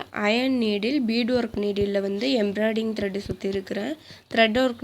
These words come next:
நீடில், துளி பிராண்ட் நீடில்ல வந்து உல்லன் த்ரெட் சுத்தி இருக்கேன். இது மாதிரி நீங்களும் அழகா சுத்தி வச்சுக்கிட்டிங்கன்னா உங்களுக்கு ஒர்க் பண்றதுக்கு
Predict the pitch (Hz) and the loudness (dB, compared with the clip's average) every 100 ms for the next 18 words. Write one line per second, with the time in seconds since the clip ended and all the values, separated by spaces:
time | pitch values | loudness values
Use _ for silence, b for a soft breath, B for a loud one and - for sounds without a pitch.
0 | 220 202 202 196 220 226 226 214 208 202 | 0 2 0 0 -2 -2 -2 -2 -2 -2
1 | 202 196 190 190 202 285 254 220 220 233 | -2 -2 -2 -4 -4 -4 -2 -2 -2 -4
2 | 202 190 185 185 185 196 240 - 214 220 | -4 -6 -8 -6 -6 -4 -4 -4 -4 -2
3 | 214 226 269 220 220 233 240 214 202 208 | -2 -2 0 0 0 -2 -2 -4 -4 -4
4 | 226 208 - 220 196 196 190 190 196 285 | -6 -8 -6 -6 -4 -6 -4 -4 -2 -4
5 | B B B 233 240 233 269 240 214 - | B B B 0 2 2 2 2 2 -2
6 | 254 240 202 196 - | -4 -2 -2 -4 -4